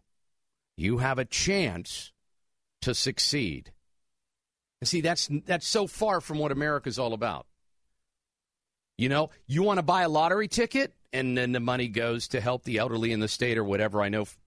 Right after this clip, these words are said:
for a while it went to, uh, anti-smoking efforts, et cetera.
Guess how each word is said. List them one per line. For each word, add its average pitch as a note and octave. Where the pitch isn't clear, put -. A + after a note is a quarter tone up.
for C3+
a A#2
while G#2
it G2+
went G#2+
to, G#2+
uh, G2
anti-smoking A2
efforts, G2
et F2+
cetera. F#2